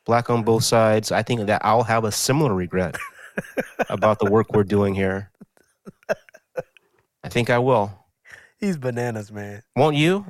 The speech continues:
Speaker 1: I mean, my biggest regret whenever we decide to hang up Black on Both Sides is that, uh, I will not have had an opportunity to watch myself and be, you know, perform our art in real time.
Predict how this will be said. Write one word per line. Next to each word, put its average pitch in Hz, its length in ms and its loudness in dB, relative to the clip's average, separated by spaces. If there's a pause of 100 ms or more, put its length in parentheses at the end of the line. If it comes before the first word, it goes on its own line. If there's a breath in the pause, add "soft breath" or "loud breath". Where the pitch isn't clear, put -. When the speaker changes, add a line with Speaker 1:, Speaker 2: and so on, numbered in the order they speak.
Speaker 1:
I 123 80 -6
mean, 123 260 0
my 113 220 -2
biggest 147 360 0
regret 135 460 0 (260)
whenever 113 280 0
we 120 100 2
decide 117 280 2
to 113 80 0
hang 117 140 2
up 117 140 0
Black 110 220 0
on 113 100 -2
Both 110 180 2
Sides 110 380 2
is 95 140 -6
that, 92 280 0 (680 soft breath)
uh, 101 60 -4 (160)
I 107 100 2
will 113 160 2
not 107 320 2
have 107 140 -2
had 110 140 2
an 107 120 0
opportunity 107 540 0
to - 180 -2
watch 107 600 0 (280)
myself 123 1000 2 (680 soft breath)
and 104 280 -2
be, 98 480 0 (1000)
you 101 80 -4
know, 90 180 -2
perform 117 680 2
our 95 300 -2
art 120 420 2
in 90 160 -4
real 113 220 4
time. 92 460 -6